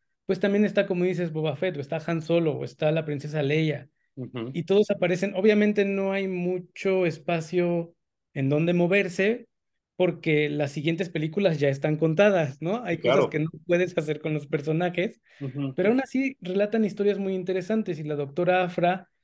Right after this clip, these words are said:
Speaker 1: ayuda a Darth Vader todo el tiempo y ella despierta a dos androides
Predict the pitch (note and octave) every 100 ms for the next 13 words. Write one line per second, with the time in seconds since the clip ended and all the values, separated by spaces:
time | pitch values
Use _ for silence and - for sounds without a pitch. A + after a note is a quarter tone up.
0 | _ - C#3+ D#3 E3+ F3+ F3+ E3 D3 C#3+
1 | D#3+ D#3+ E3 D#3+ F3 E3+ _ _ _ -
2 | F3+ F3 F3 F3 F#3+ E3+ E3+ G#3+ A#3 -
3 | _ _ _ _ _ - F#3 F#3 F#3 E3
4 | - F#3 F3+ F3+ F#3 E3 D#3 E3 F3+ F3
5 | F3+ F3+ F3 F#3 F#3 _